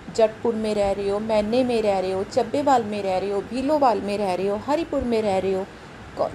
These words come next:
किसी भी गांव में रह रहे हो, जान गांव में रह रहे हो, तो फिर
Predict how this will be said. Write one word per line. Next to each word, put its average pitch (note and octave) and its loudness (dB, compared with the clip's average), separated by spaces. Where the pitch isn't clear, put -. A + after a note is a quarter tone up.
किसी G#4+ 0
भी G#4+ 6
गांव C4 4
में G#3 -6
रह F#3+ 0
रहे F#3 -4
हो, - -12
जान C#4 4
गांव B3+ 4
में G#3 -4
रह F#3 -2
रहे F3+ -4
हो, F#3+ -4
तो A#3+ 0
फिर C4 0